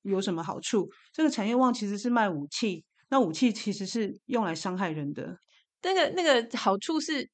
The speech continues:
Speaker 2: 集中在非常非常少的人手中，
Speaker 1: 说得好。
Speaker 2: 非常非常高的好处，
Speaker 1: 没错。
Speaker 2: 就是他们的财富会增加很多，可是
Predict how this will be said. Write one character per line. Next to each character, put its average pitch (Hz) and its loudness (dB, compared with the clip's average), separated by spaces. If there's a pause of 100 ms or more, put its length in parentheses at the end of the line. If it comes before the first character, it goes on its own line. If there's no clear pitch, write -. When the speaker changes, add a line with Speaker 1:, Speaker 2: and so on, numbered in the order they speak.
Speaker 2:
集 220 0
中 262 4
在 247 6
非 254 2
常 220 2
非 233 0
常 202 4 (140)
少 175 2
的 185 0
人 175 -2 (280)
手 185 -2
中， 180 2
Speaker 1:
说 - -2
得 220 6
好。 214 4
Speaker 2:
非 254 2
常 208 2
非 247 0
常 196 0
高 202 4
的 - 0 (400)
好 156 4
处， 220 6
Speaker 1:
没 - 2
错。 190 -2
Speaker 2:
就 226 -4
是 226 -2
他 233 0
们 233 -4
的 214 0
财 180 -4
富 220 -4
会 208 2
增 190 -2
加 196 -2
很 196 -6 (120)
多， - -6
可 202 -6
是 254 -2